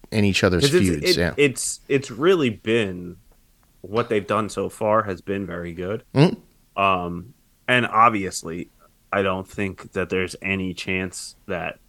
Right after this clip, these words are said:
Speaker 2: in reality we're gonna get an Edge heel turn a month in.
Speaker 1: Probably not.
Speaker 2: So
Speaker 1: If they're smart and they can, like, kind of read the tea leaves and be like, "Hey,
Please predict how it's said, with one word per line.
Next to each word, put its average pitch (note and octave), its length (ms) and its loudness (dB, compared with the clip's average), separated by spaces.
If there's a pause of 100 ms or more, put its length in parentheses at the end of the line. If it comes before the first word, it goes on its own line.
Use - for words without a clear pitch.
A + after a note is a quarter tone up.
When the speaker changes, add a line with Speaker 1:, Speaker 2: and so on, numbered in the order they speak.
Speaker 2:
in F2+ 220 -4
reality F#2 600 0
we're E2+ 220 -10
gonna F2 220 -8
get E2+ 200 -6
an E2+ 140 -10
Edge F2 220 -8
heel F2+ 200 -8
turn E2 320 -12 (800)
a F2 100 -2
month F2+ 340 -2
in. F#2+ 240 -4 (200)
Speaker 1:
Probably D2+ 480 -4
not. - 240 -10 (160)
Speaker 2:
So F#2+ 340 2
Speaker 1:
If G2+ 120 4
they're A#2+ 120 6
smart B2+ 480 8
and A2 80 -2
they G#2 140 4
can, G2+ 180 2
like, G2 220 2
kind A2+ 240 4
of F#2+ 180 0
read G#2 220 8
the G2+ 60 0
tea A2 240 4
leaves F#2+ 280 0
and F#2 120 0
be F#2+ 100 4
like, F2+ 320 0
"Hey, F#2 400 2